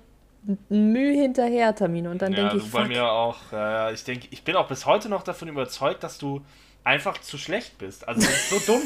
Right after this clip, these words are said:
Speaker 1: <laughs>
Speaker 2: weil ich weiß es ja besser. Aber ich denk immer wieder,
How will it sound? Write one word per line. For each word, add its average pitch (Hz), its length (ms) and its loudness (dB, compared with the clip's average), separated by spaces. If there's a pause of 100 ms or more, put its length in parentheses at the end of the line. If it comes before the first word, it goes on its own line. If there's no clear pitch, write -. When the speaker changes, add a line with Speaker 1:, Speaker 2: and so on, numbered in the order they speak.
(120)
Speaker 1:
<laughs> - 160 -14
Speaker 2:
weil 139 160 6
ich 147 180 -4
weiß 196 320 6
es 196 100 -10
ja 156 80 4
besser. 139 560 0 (340)
Aber - 180 6
ich - 120 4
denk 196 240 2
immer 214 300 8
wieder, 277 340 6